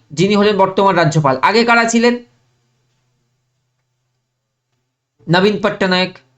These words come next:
এখন আলাদা। And ভিতরকনিকা জাতীয় উদ্যান রয়েছে ওড়িশাতে, শিমিলিপাল জাতীয় উদ্যান, শিমিলিপাল সাতকোশিয়া টাইগার রিজার্ভ রয়েছে, very ফেমাস কিন্তু এই দুটো,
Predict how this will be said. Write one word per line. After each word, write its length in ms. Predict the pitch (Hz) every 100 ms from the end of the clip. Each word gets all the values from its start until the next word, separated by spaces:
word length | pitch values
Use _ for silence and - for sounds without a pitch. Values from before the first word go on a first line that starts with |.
| _ _ _ _ _ _ _ _ _ _ _ _ _ _ _
এখন 340 | 151 175 170 - _ _ _
আলাদা। 440 | 165 175 160 - - _ _ _ _
And 600 | 143 151 156 156 - - 151
ভিতরকনিকা 600 | 202 277 269 277 269 277
জাতীয় 340 | 262 262 254
উদ্যান 200 | 254 254
রয়েছে 240 | 240 247 247
ওড়িশাতে, 480 | 240 233 247 247 247 _ _ _ _
শিমিলিপাল 600 | - 226 254 262 262 247
জাতীয় 320 | 233 233 240
উদ্যান, 340 | 226 233 240 - _ _ -
শিমিলিপাল 600 | - 226 254 262 262 247
সাতকোশিয়া 600 | 240 220 220 240 240 240
টাইগার 380 | 240 208 208 240
রিজার্ভ 320 | 233 233 214
রয়েছে, 340 | 233 226 240 233 _ _ _ -
very 340 | 156 247 277
ফেমাস 320 | 240 240 240
কিন্তু 220 | 254 233
এই 100 | 226
দুটো, 360 | 214 214 156 117